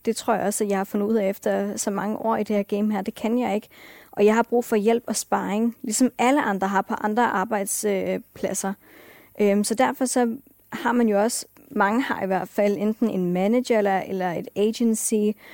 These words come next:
som man kan spare med, og som meget gerne skulle være behjælpelig med at gå ind og kigge på nem-, netop det, øh, den virksomhed, du skal samarbejde med.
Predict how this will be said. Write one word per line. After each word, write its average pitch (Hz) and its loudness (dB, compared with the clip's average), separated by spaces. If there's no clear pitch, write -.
som 226 4
man 226 4
kan 247 0
spare 226 2
med, 220 4
og 220 0
som 240 0
meget 233 4
gerne 220 -2
skulle - -2
være 208 4
behjælpelig 220 2
med 214 2
at 226 -2
gå - -2
ind 240 0
og 247 0
kigge - -6
på - 0
nem-, 214 2
netop 226 2
det, 220 6
øh, 202 2
den 208 2
virksomhed, 196 2
du 190 -2
skal 202 -6
samarbejde 190 -4
med. 190 2